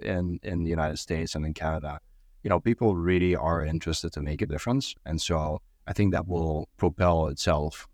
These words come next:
uh, into a, a more significant industry. Right now, it's, it's pretty small, uh, but in the future, I, I have good hopes for, you know, the sustainable materials, uh, sector to, to grow and play a,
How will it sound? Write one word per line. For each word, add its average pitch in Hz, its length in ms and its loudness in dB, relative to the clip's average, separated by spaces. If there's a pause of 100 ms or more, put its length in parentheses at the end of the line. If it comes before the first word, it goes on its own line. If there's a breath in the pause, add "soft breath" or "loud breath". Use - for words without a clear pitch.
(140)
uh, 71 460 -2 (100)
into 80 480 0
a, 76 340 -2
a 85 80 -6
more 82 180 0
significant 80 800 -2
industry. 76 540 -2 (220)
Right 90 160 2
now, 82 220 4
it's, - 280 -6 (180)
it's - 100 -10
pretty 139 220 6
small, 87 400 0 (440)
uh, - 320 -6
but 92 120 -4
in 87 60 2
the 85 80 2
future, 82 360 0
I, 76 260 -2
I 73 80 -2
have 78 160 -8 (160)
good 80 120 4
hopes 76 320 -2
for, 71 460 0 (240)
you 101 60 0
know, 78 100 4
the 73 80 2
sustainable 76 540 -2
materials, 73 600 -4 (220)
uh, 110 420 -4
sector 71 520 0
to, 71 240 -4
to - 140 -8
grow 90 260 2
and 78 160 -2
play 76 220 -2
a, 73 300 -2